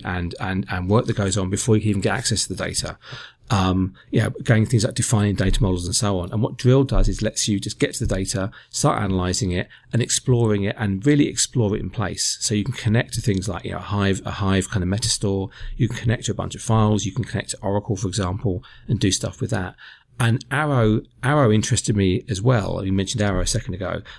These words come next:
because it's kind of, in a way, you know, um, thinking about the in-memory kind of use of this and the in-memory structures and the way we pass data between each other and so on. So those things are interesting, but I think a slightly,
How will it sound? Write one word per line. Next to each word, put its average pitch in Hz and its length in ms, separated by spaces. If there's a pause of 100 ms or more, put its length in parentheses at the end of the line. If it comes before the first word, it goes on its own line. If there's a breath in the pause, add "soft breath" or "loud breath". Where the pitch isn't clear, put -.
because 127 240
it's 131 140
kind 117 240
of, 101 80
in 104 80
a 110 60
way, 101 500
you 107 120
know, 92 340 (100)
um, 87 400 (340 loud breath)
thinking 139 180
about 120 200
the 113 120
in-memory 110 420
kind 92 180
of 85 80
use 95 200
of 113 80
this 92 200
and 98 100
the 104 60
in-memory 101 300
structures - 520
and 101 80
the 98 60
way 98 80
we - 20
pass 98 300
data 95 260
between 98 220
each - 120
other 92 200
and 90 100
so 101 240
on. - 160 (380 loud breath)
So 151 160
those 202 240
things 147 180
are 165 60
interesting, 135 360
but - 120
I - 20
think - 220
a - 60
slightly, 175 580